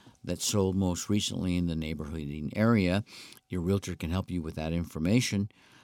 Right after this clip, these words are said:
uh, but it also might have to do with, um, you know,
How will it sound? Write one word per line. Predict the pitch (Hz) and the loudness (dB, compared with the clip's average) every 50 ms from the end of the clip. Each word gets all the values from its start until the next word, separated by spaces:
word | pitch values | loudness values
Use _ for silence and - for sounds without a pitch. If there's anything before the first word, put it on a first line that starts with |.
| - _ - | -20 _ -8
uh, | - 90 - | -8 -6 -4
but | - 117 107 113 107 | -4 0 2 4 6
it | 110 110 | 6 6
also | 110 107 123 143 135 - 131 120 107 | 6 6 6 4 2 4 4 6 6
might | 98 98 98 95 92 | 6 6 6 6 4
have | 95 98 98 92 - | 4 2 2 0 0
to | - 87 | -4 -6
do | 82 92 95 98 101 104 | -2 0 2 2 4 2
with, | 98 95 98 95 92 90 - - _ _ _ - - _ _ _ - | 2 4 4 4 4 2 0 -10 _ _ _ -20 -20 _ _ _ -8
um, | - 90 92 95 95 95 92 87 92 90 - - - - - | -2 0 2 4 4 4 4 4 2 2 0 -4 -8 -4 0
you | 107 104 117 | 2 4 6
know, | 123 110 95 98 107 - | 6 4 4 4 2 0